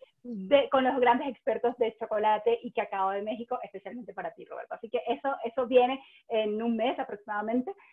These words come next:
eh, porque ya nos estamos preparando para Día de Muertos, que este año, por supuesto, va a ser muy, muy especial por toda la gente que desafortunadamente por esta pandemia, eh, nos ha dejado. Así que, bueno, muchísimas gracias, Roberto.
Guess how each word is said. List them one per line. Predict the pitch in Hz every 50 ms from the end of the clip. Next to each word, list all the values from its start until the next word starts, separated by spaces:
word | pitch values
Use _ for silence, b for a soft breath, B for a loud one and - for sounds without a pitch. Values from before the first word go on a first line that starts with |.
| b b b _
eh, | 233 214 214 208 208 202 202 202 202 196 196 196 196 -
porque | 226 214 - 196
ya | 196 190
nos | 240 226
estamos | 214 - 185 190 -
preparando | - 202 190 185 175 175 180 190 190 -
para | 185 175 170 165 -
Día | 165 180 175 175
de | 180
Muertos, | 190 190 190 196 226 - -
que | 226
este | 202 - 214
año, | 196 190 196 202 196
por | 208 226 -
supuesto, | - _ 208 196 - 202
va | 196
a | -
ser | - 196 196 b b b b b b b _ -
muy, | 240 240 247 240 233
muy | 226 220 208 202
especial | 208 - 196 - 202 202 208
por | 208 202 185
toda | 190 185 180
la | 190
gente | 185 185 - 196 196
que | - 185 185 180
desafortunadamente | 180 - - 196 - - 208 254 214 185 185 185 185 185 190
por | - 185
esta | 185 185 - 190
pandemia, | 196 185 185 185 185 196 196 190 196 196 202 196 B B B B B _
eh, | - 208 196 190 185 180
nos | 185 180 180
ha | 170
dejado. | 170 175 170 170 175 165
Así | - - 214 208
que, | 247 277
bueno, | 196 180 175 180
muchísimas | 190 202 - 233 202 262 262 262 233
gracias, | 220 226 233 240 - 302 277 277 262
Roberto. | 254 226 226 240 247 254 294 285